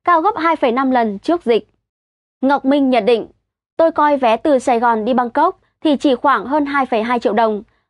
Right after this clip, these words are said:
nhưng vé về thì lại gấp hai phẩy năm lần,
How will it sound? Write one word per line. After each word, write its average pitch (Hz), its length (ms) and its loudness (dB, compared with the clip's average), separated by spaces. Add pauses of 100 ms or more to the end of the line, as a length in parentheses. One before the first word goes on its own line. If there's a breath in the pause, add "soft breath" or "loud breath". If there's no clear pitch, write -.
nhưng 349 240 4
vé 247 160 2
về 277 280 2
thì 254 200 0
lại 226 220 0
gấp 320 180 -2
hai 277 200 0
phẩy 233 160 -2
năm 240 180 -2
lần, 220 300 0